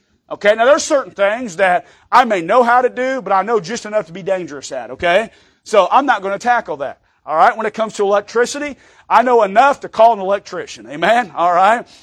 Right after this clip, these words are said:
I know a few things, but not enough to, you know, tackle a whole electrical project. But guess what?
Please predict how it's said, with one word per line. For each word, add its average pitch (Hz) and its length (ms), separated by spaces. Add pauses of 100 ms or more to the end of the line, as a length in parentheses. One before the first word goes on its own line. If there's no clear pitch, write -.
(240)
I 170 100
know 226 160
a 208 60
few 247 240
things, 247 340
but 170 140
not 208 220
enough 214 420
to, 160 260 (720)
you 185 60
know, 180 60
tackle 220 400
a 170 40
whole 208 200
electrical 208 340
project. 143 560 (200)
But 185 100
guess 240 240
what? 311 400